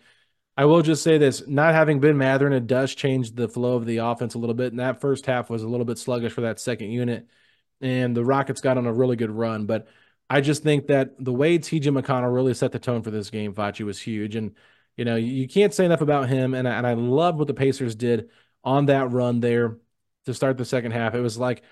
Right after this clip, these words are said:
an eighty-five seventy-five Rockets lead with nine thirty-three left. In the third quarter,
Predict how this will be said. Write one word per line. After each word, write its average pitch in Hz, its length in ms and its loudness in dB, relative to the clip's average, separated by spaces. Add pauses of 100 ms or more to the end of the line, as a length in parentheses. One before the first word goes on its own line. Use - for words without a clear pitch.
an 113 140 -10
eighty-five 156 500 2
seventy-five 139 680 0
Rockets 123 420 -2
lead 127 160 0
with 117 160 -2
nine 123 260 -2
thirty-three 131 460 0
left. 117 480 -4 (840)
In 135 100 0
the 127 80 -2
third 135 320 0
quarter, 127 460 2